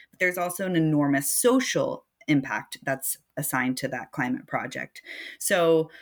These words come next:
it's gonna improve the health of the individuals that are living in this home. And so everything that's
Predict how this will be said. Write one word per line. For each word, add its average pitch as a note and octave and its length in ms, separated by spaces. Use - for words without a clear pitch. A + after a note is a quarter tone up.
it's - 100
gonna E3+ 160
improve D3+ 380
the D#3+ 80
health D#3 500
of C#3+ 380
the C3+ 420
individuals D3 520
that D3 120
are C#3 80
living C#3 380
in C3 300
this D3 220
home. D3 520
And E3 180
so D3 460
everything G3 760
that's E3 260